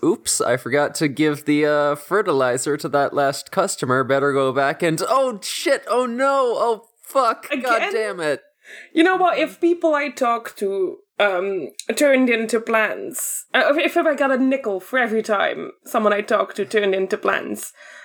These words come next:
Speaker 2: Yuto would have two nickels, which isn't a lot. It's strange
Speaker 1: Yeah.
Speaker 2: that it happened <laughs> twice in the same day.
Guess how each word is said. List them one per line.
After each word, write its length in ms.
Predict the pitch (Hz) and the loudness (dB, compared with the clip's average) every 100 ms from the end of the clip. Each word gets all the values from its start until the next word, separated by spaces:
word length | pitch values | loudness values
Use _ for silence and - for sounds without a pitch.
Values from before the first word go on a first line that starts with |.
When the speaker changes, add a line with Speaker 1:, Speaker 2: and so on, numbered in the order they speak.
| - _ _ | -20 _ _
Speaker 2:
Yuto 280 | 285 427 415 | 2 4 4
would 100 | 370 | 4
have 340 | 285 277 269 - | 2 0 -2 -2
two 160 | 339 320 | 0 2
nickels, 540 | 269 247 - - - - - - | 2 -2 -6 -16 -16 -18 -8 -2
which 140 | 269 | 0
isn't 220 | 392 359 | 2 4
a 100 | 302 | 4
lot. 360 | 220 202 - - - - - _ _ _ _ _ _ | 2 0 -6 -14 -14 -18 -20 _ _ _ _ _ _
It's 200 | - - | -10 -8
strange 460 | - - 381 381 - | -6 2 4 4 2
Speaker 1:
Yeah. 40 | |
Speaker 2:
that 120 | 330 294 | 2 2
it 60 | |
happened 440 | 247 254 - 247 - | 2 -2 0 -2 0
<laughs> 60 | |
twice 360 | 302 311 - - | -2 -2 -2 2
in 120 | 311 | 2
the 120 | - | 2
same 640 | - - 285 254 247 233 | -2 -2 0 0 0 -2
day. 420 | 175 240 208 180 | -2 0 0 -4